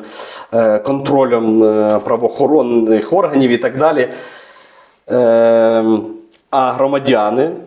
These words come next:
які цілком легально хочуть бути захищені, такої можливості не мають. Не мають можливості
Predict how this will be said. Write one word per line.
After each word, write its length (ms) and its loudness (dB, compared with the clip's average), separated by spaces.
які 360 -2
цілком 560 0
легально 480 0
хочуть 540 -2
бути 260 0
захищені, 840 0
такої 400 0
можливості 560 0
не 320 2
мають. 460 -2
Не 100 2
мають 300 0
можливості 680 0